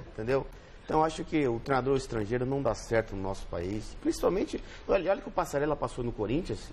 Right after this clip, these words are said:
em dois mil e cinco. O Corinthians tinha um timaço. Ele não deu certo. Por quê? Ele não conhece o futebol brasileiro. Ele tem uma outra cabeça, uma outra mentalidade. E o São Paulo,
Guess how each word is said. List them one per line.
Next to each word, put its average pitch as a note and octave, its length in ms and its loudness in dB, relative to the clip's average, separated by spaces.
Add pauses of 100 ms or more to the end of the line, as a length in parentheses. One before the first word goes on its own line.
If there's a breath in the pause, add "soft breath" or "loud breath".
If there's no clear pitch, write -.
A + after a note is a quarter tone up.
(100)
em A#2 60 -4
dois A2 200 2
mil G#2 120 0
e G#2 40 -2
cinco. D3 280 -2 (300)
O - 40 -10
Corinthians B2 260 0
tinha C3+ 100 0
um C#3 40 0
timaço. - 460 0 (480)
Ele D4 180 6
não F#3 140 6
deu G4+ 140 4
certo. - 400 2 (320)
Por E4+ 120 -2
quê? B2+ 240 4 (160)
Ele G#3+ 120 2
não D#4+ 80 4
conhece G3 380 4
o - 20 -2
futebol A#2+ 380 0
brasileiro. F#2 420 -4 (180)
Ele - 120 0
tem D#4 100 0
uma E4+ 80 4
outra F4 240 2
cabeça, A3 420 4
uma E3+ 100 2
outra - 200 4
mentalidade. B3 800 2 (380 loud breath)
E F#3 80 2
o A3 40 4
São E3+ 200 2
Paulo, D#3 420 2